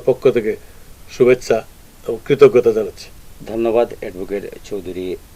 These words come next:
Speaker 2: আতাউর রহমান আজাদ ভাই, আমাদের স্টুডিওতে সময় দেওয়ার জন্য। প্রিয় দর্শক, আমরা কথা বলবো, আহ, আজাদ ভাইয়ের সঙ্গে আমাদের এই অনুষ্ঠানের শেষ পর্বে।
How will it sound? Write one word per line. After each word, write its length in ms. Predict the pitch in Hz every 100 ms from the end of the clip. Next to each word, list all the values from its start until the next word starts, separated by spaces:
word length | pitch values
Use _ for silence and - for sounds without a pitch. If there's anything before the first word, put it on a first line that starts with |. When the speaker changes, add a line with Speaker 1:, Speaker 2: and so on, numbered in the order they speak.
| -
Speaker 2:
আতাউর 360 | 101 101 98
রহমান 260 | 92 90 87
আজাদ 320 | 87 95 87
ভাই, 280 | 98 113 - -
আমাদের 280 | 92 87
স্টুডিওতে 400 | 90 - 92 90
সময় 280 | 85 - 95
দেওয়ার 220 | 87 90
জন্য। 220 | 85 87 107
প্রিয় 180 | -
দর্শক, 220 | 85 - 92
আমরা 160 | 90
কথা 240 | 87 - 117
বলবো, 240 | 113 107
আহ, 100 | 104 - 107
আজাদ 500 | 98 90 - - 87
ভাইয়ের 160 | 95
সঙ্গে 320 | - 95 95
আমাদের 360 | 98 90 90 87 -
এই 200 | 92 82
অনুষ্ঠানের 520 | 90 87 95 90 85 - - - -
শেষ 280 | - 143 -
পর্বে। 320 | - 92 90